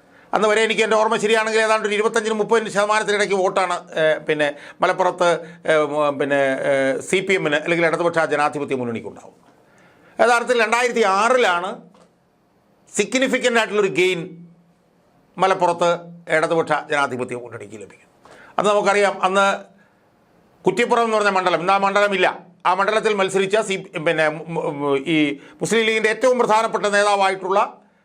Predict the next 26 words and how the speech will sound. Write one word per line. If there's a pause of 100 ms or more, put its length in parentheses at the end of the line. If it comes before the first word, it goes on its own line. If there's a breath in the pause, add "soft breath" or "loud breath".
(140)
പി
കെ (100)
കുഞ്ഞാലിക്കുട്ടിയെ (1500)
അന്ന്
വെറും
ഒരു (160)
നോവിസ്
ആയിരുന്ന,
ഒരു (540)
ആരുമല്ലാതിരുന്ന,
ഒരു
ലെസർ (120)
മോർട്ടൽ
ആയിരുന്ന
കെ
ടി (100)
ജലീൽ (300 loud breath)
അന്ന്
എണ്ണായിരം
വോട്ടിന്
തോൽപ്പിച്ചത് (300 loud breath)
നമുക്ക്
മറക്കാൻ
കഴിയില്ല.
കാരണം (1300 soft breath)
കുഞ്ഞാലിക്കുട്ടിയുടെ